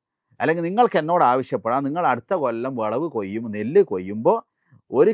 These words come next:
കിൻഡൽ അരി എനിക്ക് വേണം, ഞാനത് വാങ്ങിക്കാം, അതിൻ്റെ പൈസ അപ്പോൾ തന്നെ പൂർണ്ണമായിട്ടും,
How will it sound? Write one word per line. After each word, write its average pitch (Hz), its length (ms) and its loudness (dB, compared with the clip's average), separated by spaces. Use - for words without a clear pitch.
കിൻഡൽ 117 420 -4
അരി 120 280 -4
എനിക്ക് 101 320 -10
വേണം, 90 240 -8
ഞാനത് 135 300 -2
വാങ്ങിക്കാം, 95 460 -8
അതിൻ്റെ - 260 -2
പൈസ 135 240 2
അപ്പോൾ - 280 4
തന്നെ 127 200 0
പൂർണ്ണമായിട്ടും, 151 520 2